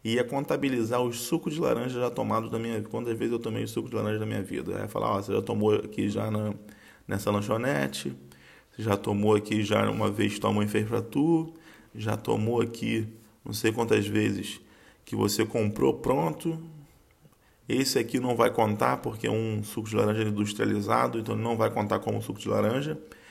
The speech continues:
mas tá aqui também documentado, se você quiser acessar. Quantas vezes você tomou um suco de laranja industrializado, que já é outra lista,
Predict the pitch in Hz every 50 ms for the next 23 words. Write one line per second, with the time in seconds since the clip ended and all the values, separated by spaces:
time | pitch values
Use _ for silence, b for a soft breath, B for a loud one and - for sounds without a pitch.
0 | B B B B 101 104 101 - - 110 107 - - 123 117 120 110 110 110 110
1 | 107 107 110 107 104 101 104 - 120 123 127 - - 113 104 104 98 104 98 107
2 | 107 104 107 117 110 - - 120 120 139 175 196 - - B B B B B B
3 | B B B - - 95 95 104 98 95 98 98 98 101 101 107 101 107 104 98
4 | 98 104 - 107 104 - 113 107 107 107 104 104 104 107 117 120 123 - - 113
5 | 107 101 104 101 104 101 - - - - - 110 113 113 107 107 101 123 147 -
6 | 139 120 107 113 127 - - - 98 -